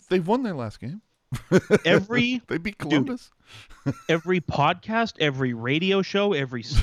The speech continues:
Speaker 2: T V show, every
Speaker 1: Dude, you're
Speaker 2: tweet.
Speaker 1: piling on, bro.
Speaker 2: Every, dude, everybody, we're talking about things that unite people. <laughs>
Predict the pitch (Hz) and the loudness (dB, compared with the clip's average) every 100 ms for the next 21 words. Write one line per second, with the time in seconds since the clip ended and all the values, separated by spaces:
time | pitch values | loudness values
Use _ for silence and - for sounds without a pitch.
0 | - 165 175 170 190 - 190 196 202 - | 0 -4 -2 0 0 2 2 2 0 -2
1 | 147 165 175 190 180 - 147 123 127 - | -2 -2 -2 0 0 -2 -8 -8 -8 0
2 | 233 220 220 202 180 180 165 147 143 143 | 6 8 8 6 4 4 4 0 0 2
3 | 143 143 - - - - 196 226 294 262 | 2 -2 -12 -20 -14 0 0 2 0 0
4 | 160 202 165 - - 190 208 247 262 185 | 0 0 0 -4 0 0 0 0 0 2
5 | 151 143 139 139 156 180 180 170 139 160 | 2 2 2 0 0 0 0 -2 -2 0
6 | 165 135 113 127 147 131 160 - 190 190 | 0 0 -2 2 2 2 0 -2 -4 -2
7 | 208 240 135 - - - - - - - | -2 -2 -4 -10 -18 -18 -18 -18 -20 -12
8 | - | -6